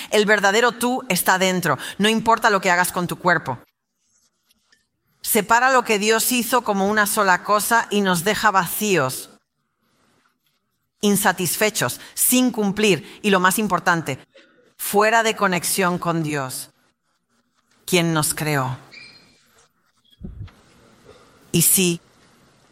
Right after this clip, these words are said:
hubiera una alternativa? ¿Y si hay un camino justo aquí que realmente nos devuelve al diseño original? No se trata de ayunar,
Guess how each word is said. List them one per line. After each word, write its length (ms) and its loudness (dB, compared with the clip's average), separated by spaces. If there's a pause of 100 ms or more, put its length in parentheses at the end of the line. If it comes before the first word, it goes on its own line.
(300)
hubiera 340 0
una 160 0
alternativa? 840 -4 (960)
¿Y 100 -2
si 240 0
hay 160 0
un 100 -2
camino 400 -2
justo 460 -6
aquí 400 -6 (280)
que 140 -4
realmente 680 -2
nos 200 -4
devuelve 440 -2
al 120 -4
diseño 480 -4
original? 720 -6 (960)
No 120 -2
se 200 -2
trata 340 0
de 120 -4
ayunar, 560 -2